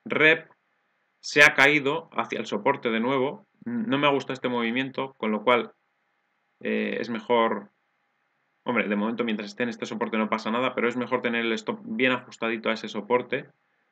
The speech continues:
por debajo de los mil setecientos treinta, porque si no, si pierde ese nivel podría caer bastante, ¿no? Eh, R L C, vamos a esperar a ver si cae un poco más,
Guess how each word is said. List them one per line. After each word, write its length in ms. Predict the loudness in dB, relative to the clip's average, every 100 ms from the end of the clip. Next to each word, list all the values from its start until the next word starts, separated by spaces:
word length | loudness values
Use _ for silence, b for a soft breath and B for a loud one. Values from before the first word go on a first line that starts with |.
| -4
por 120 | 0
debajo 240 | 0 2
de 80 | 2
los 160 | 0 -2
mil 160 | -4
setecientos 560 | -4 -6 -4 -4 -4 -2
treinta, 340 | 0 0 -2
porque 380 | -6 -6 -2 -2
si 180 | -2 -4
no, 280 | -4 -6 -8
si 120 | -8
pierde 260 | -4 -4
ese 140 | -4 -4
nivel 240 | -2 -2
podría 400 | -2 -2 0 -2
caer 220 | 0 -2 -2
bastante, 520 | -6 -8 -12 -12 -18
¿no? 120 | -20 _ _ _ _ _ _ _ _ _ _ _ _ _ _ _ _ _ _ _ _ _ -10
Eh, 840 | -6 -6 -8 -10 -12 -12 -14 -18 -6
R 360 | -2 4 6 6
L 180 | 6
C, 480 | 0 4 4 4 -2 -14 _
vamos 240 | -2 -2 -2
a 40 |
esperar 320 | -2 2 4
a 20 |
ver 120 | 4 0
si 100 | 0
cae 180 | 0
un 100 | 2
poco 200 | -2 -4
más, 440 | -2 -2 -4 -14